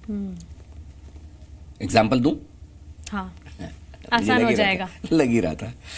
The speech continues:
Speaker 2: हजार रुपए का भाव है रिलायंस का।
Speaker 1: हम्म।
Speaker 2: कैश मार्केट में इस वक्त हजार रुपए चल रहा है।
Speaker 1: हम्म।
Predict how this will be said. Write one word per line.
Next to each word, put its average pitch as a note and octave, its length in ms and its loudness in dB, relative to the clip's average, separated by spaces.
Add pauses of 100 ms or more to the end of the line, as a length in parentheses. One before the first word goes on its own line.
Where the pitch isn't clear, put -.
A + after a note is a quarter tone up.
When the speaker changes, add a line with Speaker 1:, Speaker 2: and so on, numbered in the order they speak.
(340)
Speaker 2:
हजार G3 240 8
रुपए G3 200 4
का F#3 100 8
भाव E3 180 8
है E3 100 6
रिलायंस F#2 360 4
का। - 160 -6 (540)
Speaker 1:
हम्म। G3 180 -6 (680)
Speaker 2:
कैश A#2 240 2
मार्केट G#2+ 300 0
में A2 120 2
इस G#2 120 -4
वक्त A2+ 140 -6
हजार E2+ 200 2
रुपए F2 160 -4
चल B2+ 140 -4
रहा - 160 -8
है। - 80 -16 (520)
Speaker 1:
हम्म। F3+ 180 -6